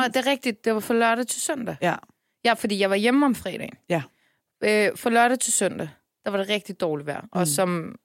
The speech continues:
Speaker 2: som jeg nævnte, så havde jeg jo ikke pakket særlig meget. Jeg havde sådan en tynd trøje med. Øh, fordi at, øh, Y R sagde, at det ikke ville regne, og det ville være sådan
Speaker 1: Eller Y R, mand.
Speaker 2: ja, lidt skyde, øh,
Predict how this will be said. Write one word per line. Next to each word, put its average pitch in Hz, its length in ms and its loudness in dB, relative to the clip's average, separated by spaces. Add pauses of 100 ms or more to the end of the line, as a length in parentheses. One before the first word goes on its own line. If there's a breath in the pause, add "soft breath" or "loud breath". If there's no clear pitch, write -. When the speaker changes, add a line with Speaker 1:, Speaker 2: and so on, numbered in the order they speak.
Speaker 2:
som 175 220 -2
jeg 170 80 -2
nævnte, 208 300 0
så - 120 -2
havde 180 180 2
jeg 165 100 4
jo 160 40 4
ikke 165 160 -2
pakket 156 420 -6
særlig 147 220 -6
meget. 147 180 -10
Jeg 170 80 -6
havde 170 120 -4
sådan 170 120 -6
en - 40 -14
tynd - 260 -4
trøje 165 340 2
med. 151 220 0 (760)
Øh, 165 120 0
fordi 160 400 -6
at, 131 120 2 (160)
øh, 156 200 -2 (100)
Y 208 200 2
R 160 140 4
sagde, 156 320 0
at 151 160 -6
det 165 60 -2
ikke 156 120 -6
ville 160 120 -2
regne, 170 440 0 (180)
og 180 140 -6
det 170 120 -4
ville 160 200 -2
være 156 260 0
sådan 165 220 -2
Speaker 1:
Eller 165 140 2
Y 175 140 -4
R, 175 260 0
mand. 156 160 -6
Speaker 2:
ja, 175 240 0
lidt 185 240 -2
skyde, 202 720 2
øh, 151 340 2